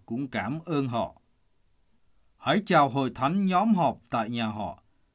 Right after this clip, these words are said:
Hãy chào Epanet, người anh em yêu dấu của tôi, là trái đầu mùa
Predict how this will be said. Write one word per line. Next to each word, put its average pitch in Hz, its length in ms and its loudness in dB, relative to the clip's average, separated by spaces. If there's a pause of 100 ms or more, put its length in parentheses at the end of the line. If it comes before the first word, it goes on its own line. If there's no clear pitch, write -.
(120)
Hãy 170 280 -2
chào 139 420 4
Epanet, 180 640 4 (380)
người 110 280 0
anh 139 220 -2
em 165 240 0
yêu 175 200 4
dấu 165 380 2
của 120 120 -4
tôi, 156 380 -2 (500)
là 135 320 4
trái 190 180 2
đầu 170 200 2
mùa 135 360 4